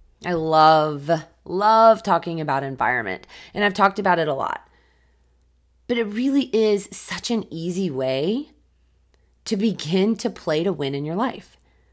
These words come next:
If you wanna win, you need to put yourself around people that are winning. Right? Period. You need to put things in your life that successful people have. And I'm not saying that you need to go out and get into a ton of debt so that you pretend that you've made it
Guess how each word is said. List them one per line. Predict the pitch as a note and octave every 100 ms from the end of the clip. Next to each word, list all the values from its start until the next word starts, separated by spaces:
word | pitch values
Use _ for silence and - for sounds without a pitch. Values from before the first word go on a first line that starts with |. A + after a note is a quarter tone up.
| _ _ _ _ _ _ -
If | G#3 A3
you | G#3+
wanna | G3 B3
win, | A3 G3+
you | G3
need | F3 F#3
to |
put | - F#3+
yourself | G3 - C#3+ G3
around | F3 D#3+ F#3+
people | D#3+ F3 E3 -
that | D#3
are | F3
winning. | A#3 F4+ - _ _ - - _ _ _ _ _ _ _ _ _ _ -
Right? | C#3+ B3+ - -
Period. | - F4+ - - _ _ _ _ _ _ _ _
You | G#3
need | A3 A3
to | B3
put | B3+ A3 - -
things | F3+ F#3 F3+
in | F3
your | E3
life | D#3+ - G3 G3
that | F3+ E3+
successful | F#3+ - D3+ F3+ F3
people | D3 E3
have. | G3+ C#4 - - _ - _ _ _ -
And | G#3+
I'm |
not | C4 B3
saying | G#3 G#3
that | F3
you | F#3+
need | F#3+
to | E3+
go | F3
out | F#3 F#3
and | E3+
get | E3+
into | E3+ E3+ E3+
a |
ton | D3+ - D#3
of | D#3
debt | D3 G3
so | -
that | D#3+ C#3
you | E3
pretend | E3 F3 D#3 D3 F3+
that | D#3
you've | D#3 C#3
made | C#3+ C#3+
it | G#3+ B3+